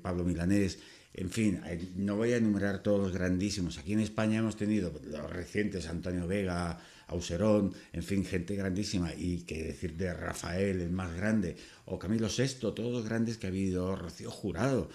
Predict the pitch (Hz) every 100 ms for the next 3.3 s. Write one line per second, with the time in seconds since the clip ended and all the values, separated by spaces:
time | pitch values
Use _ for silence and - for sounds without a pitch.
0 | - - - - - 110 131 - - -
1 | - 104 98 - 98 107 123 123 117 120
2 | 117 117 127 - - - 117 113 123 120
3 | - 123